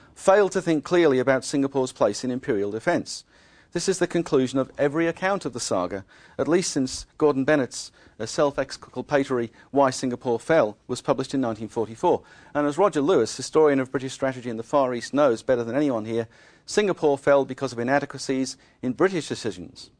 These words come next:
And that's also made much of in Australia. Very few Australians have any sympathy at all for the dilemma, uh, the imperatives that, that played upon the British government in deciding how Singapore should be constructed or reinforced.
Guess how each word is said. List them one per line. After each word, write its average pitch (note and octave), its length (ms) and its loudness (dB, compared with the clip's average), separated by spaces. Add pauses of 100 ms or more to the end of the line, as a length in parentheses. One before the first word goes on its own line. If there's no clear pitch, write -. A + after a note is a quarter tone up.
(440)
And D#3 240 2
that's A3+ 300 0
also A3 260 2
made F#3 240 2
much F3+ 260 -4
of B2 120 2
in A#2 80 -4
Australia. A#2 520 0 (300)
Very G#3 280 2
few F#3+ 220 -2
Australians D#3 540 -4
have C#3 120 -4
any F3 160 -2
sympathy D#3 440 -4
at C3 60 -2
all A#2+ 300 0 (280)
for C#3 340 4 (160)
the C#3 100 -2
dilemma, C3 460 0 (340)
uh, B2+ 160 2
the C3+ 140 -2
imperatives D3+ 580 0
that, - 200 -12
that A#2+ 160 -10
played F3 260 0
upon C#3 220 -6
the B2 40 -6
British E3 280 -6
government A#2+ 420 -2 (260)
in C3 60 -4
deciding C3 460 2
how C#3+ 200 0
Singapore B2+ 480 -4
should A#2 200 -8
be A2 180 -8 (320)
constructed C#3 560 -2
or G#2+ 140 0
reinforced. A#2+ 720 -4